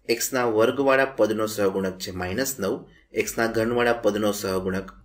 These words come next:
પ્લસ પંદર છે. અને આ જે અંતિમ પદ છે તે અચળ પદ છે, તેમાં કોઈ ચલ નથી, માટે આ પદને જ તમે તેનો સહગુણક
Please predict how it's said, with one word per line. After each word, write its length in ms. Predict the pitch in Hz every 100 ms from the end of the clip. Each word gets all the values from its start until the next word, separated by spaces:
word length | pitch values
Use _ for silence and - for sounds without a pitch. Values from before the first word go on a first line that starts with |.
| _ _
પ્લસ 260 | 120 131 143 -
પંદર 400 | 110 107 120 104
છે. 220 | - 95 131 - - _ _ -
અને 140 | 113
આ 120 | 104
જે 140 | 107 117
અંતિમ 400 | - 107 107 160 170
પદ 220 | 110 101 98
છે 180 | 107 123 - - _ _
તે 60 | 147
અચળ 360 | - - - 151 -
પદ 180 | 95 95
છે, 180 | - 147 - - _ _ _
તેમાં 220 | 135 143
કોઈ 120 | 147
ચલ 320 | 143 143 151 151
નથી, 340 | 104 92 117 185 - _ _
માટે 260 | 101 95 101 -
આ 140 | 131
પદને 380 | 151 135 127 131 131
જ 40 | -
તમે 200 | 117 113
તેનો 220 | 110 107
સહગુણક 560 | 107 - 98 95 95